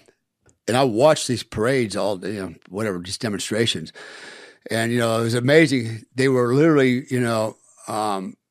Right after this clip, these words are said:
you know, flying the "Don't Tread on Me" flags, you know, with the yellow, um, two A, you know, American flags, you know. I'm like, "Wow." And they're, they're asking, they wish they had, you know, the Second Amendment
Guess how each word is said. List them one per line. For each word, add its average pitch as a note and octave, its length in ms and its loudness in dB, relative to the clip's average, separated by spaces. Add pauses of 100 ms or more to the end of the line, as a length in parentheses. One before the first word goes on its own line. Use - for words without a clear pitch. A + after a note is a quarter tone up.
(160)
you A2+ 80 -8
know, G2 140 -6
flying B2+ 560 -2
the A#2+ 100 0
"Don't B2+ 220 -2
Tread C3 180 0
on B2 160 0
Me" B2+ 100 2
flags, C3 560 -2
you B2+ 60 0
know, C3 300 2
with A2+ 100 -4
the G#2+ 100 -4
yellow, B2+ 360 0
um, G#2+ 480 -4
two D3 260 4
A, C#3 320 2
you C3 180 -4
know, A#2+ 140 -2
American C#3 380 2
flags, C3+ 520 -2
you C3 60 0
know. C#3 280 0
I'm A#2+ 120 -4
like, G#2+ 140 -2
"Wow." B2 340 0
And A2+ 100 -2
they're, A2+ 200 -2
they're A#2 160 -2
asking, B2 760 0 (220)
they B2 100 -2
wish C3+ 300 2
they C#3+ 140 2
had, C3+ 520 0
you C#3+ 140 -2
know, A#2+ 180 -2
the A#2 120 -6
Second C3 360 -2
Amendment C3 560 0